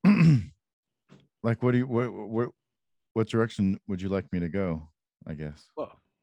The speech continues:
Speaker 2: Janet just went offline. She's rubbing one out. All right.
Speaker 1: <laughs>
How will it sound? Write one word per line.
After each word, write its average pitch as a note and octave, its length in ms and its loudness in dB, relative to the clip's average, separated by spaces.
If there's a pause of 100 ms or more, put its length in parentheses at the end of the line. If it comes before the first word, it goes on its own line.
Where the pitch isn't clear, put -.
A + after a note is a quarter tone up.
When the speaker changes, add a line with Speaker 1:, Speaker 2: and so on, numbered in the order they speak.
(380)
Speaker 2:
Janet A2+ 360 -6
just F#2 220 -14
went G#2 180 -8
offline. G#2+ 480 -6
She's G2+ 220 -10
rubbing G#2+ 320 -4
one A2 160 -6
out. A#2+ 220 -10 (180)
All F#2 80 -10
right. A2+ 200 -10 (120)
Speaker 1:
<laughs> C#3+ 400 -2